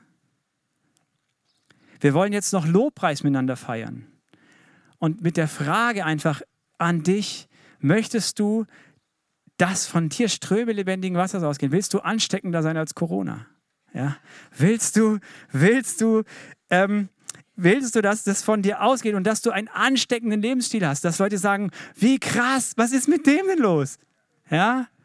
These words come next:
Da die Oststadt, ja? Seid, ihr dürft ein Segen für sie sein. Ich weiß nicht, wer da wohnt oder wer nicht, also, aber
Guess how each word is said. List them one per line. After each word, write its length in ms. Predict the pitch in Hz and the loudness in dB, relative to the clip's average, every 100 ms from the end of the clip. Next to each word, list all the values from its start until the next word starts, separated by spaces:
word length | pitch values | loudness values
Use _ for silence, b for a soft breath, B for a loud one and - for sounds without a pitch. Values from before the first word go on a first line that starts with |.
| b b b b _ _ _ _ _ _ | b b b b _ _ _ _ _ _
Da 220 | 220 240 | 2 2
die 120 | 208 | 0
Oststadt, 540 | 208 226 - 190 151 143 | -2 -2 -2 0 0 2
ja? 300 | 175 214 254 - _ _ _ _ _ _ | 0 0 -6 -14 _ _ _ _ _ _
Seid, 260 | 180 208 233 214 | 0 0 0 -4
ihr 100 | 196 | -2
dürft 200 | 190 233 | 0 0
ein 140 | 220 214 | -2 -2
Segen 320 | 190 254 247 | 0 0 -2
für 120 | 208 | -2
sie 120 | 196 | -2
sein. 400 | 190 170 147 139 - | -4 -2 -2 -4 -6
Ich 160 | 185 156 | -6 2
weiß 220 | 214 226 | 2 2
nicht, 120 | 214 | -2
wer 100 | 185 | 0
da 160 | 185 160 | 0 0
wohnt 220 | 208 254 | 0 0
oder 180 | 196 180 | -2 0
wer 120 | 175 | 0
nicht, 200 | 233 233 | -2 -4
also, 200 | 190 180 B B | 0 0 B B
aber 260 | 185 185 | 2 2